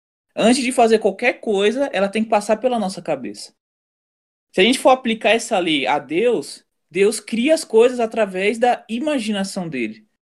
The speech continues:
Só que é uma imaginação tão infinita que cria essas coisas finitas,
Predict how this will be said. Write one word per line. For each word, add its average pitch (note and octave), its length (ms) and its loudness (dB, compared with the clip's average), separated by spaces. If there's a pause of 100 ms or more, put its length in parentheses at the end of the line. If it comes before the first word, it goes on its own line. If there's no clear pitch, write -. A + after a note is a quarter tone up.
(120)
Só G3 140 4
que F#3+ 80 2
é A#3 40 8
uma A3+ 300 4
imaginação A3+ 800 2
tão C4+ 200 4
infinita A#3 920 -2 (800)
que - 140 -10
cria B3+ 460 4 (100)
essas F#3+ 320 2
coisas E3+ 400 0
finitas, A3 920 -2